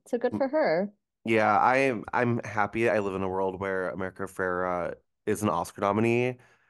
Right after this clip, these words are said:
Speaker 2: I will say I don't know why <laughs> she is for this movie. <laughs>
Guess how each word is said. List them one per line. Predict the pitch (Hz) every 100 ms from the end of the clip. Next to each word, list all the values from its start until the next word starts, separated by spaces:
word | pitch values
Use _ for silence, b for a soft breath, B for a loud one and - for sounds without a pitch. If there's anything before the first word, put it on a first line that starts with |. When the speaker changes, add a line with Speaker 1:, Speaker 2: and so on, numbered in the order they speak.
| b _ -
Speaker 2:
I | 113
will | 95 92
say | - 113 110 110
I | 101
don't | 95 95
know | 98 98
why | 85 - 104
<laughs> |
she | - 123
is | 120 120 - -
for | 107
this | 92 92 -
movie. | 87 - 120 117 -
<laughs> | 180 - -